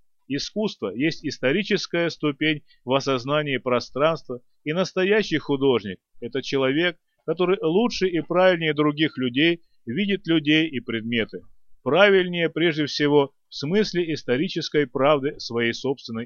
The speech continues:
эпохи. Но не только в живописи возникает новое пространство.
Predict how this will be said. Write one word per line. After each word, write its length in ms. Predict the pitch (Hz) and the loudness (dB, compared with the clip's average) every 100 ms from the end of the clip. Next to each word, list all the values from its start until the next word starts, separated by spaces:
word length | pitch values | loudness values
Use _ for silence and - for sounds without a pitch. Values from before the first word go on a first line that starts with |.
| 113 | -10
эпохи. 440 | 98 101 95 - - _ _ _ _ _ _ _ | -6 -4 -4 -8 -20 _ _ _ _ _ _ _
Но 120 | 156 196 | -4 0
не 120 | 233 | 0
только 400 | 240 254 226 214 | 0 0 2 2
в 60 | |
живописи 640 | 170 214 190 156 123 135 - - | 2 2 2 0 -2 -2 -4 -8
возникает 720 | 131 135 156 151 160 156 147 | -4 -2 -2 0 2 2 0
новое 360 | 151 175 160 139 | 0 2 4 2
пространство. 720 | 127 120 - 113 107 - - | 0 -2 -2 -2 0 -4 -14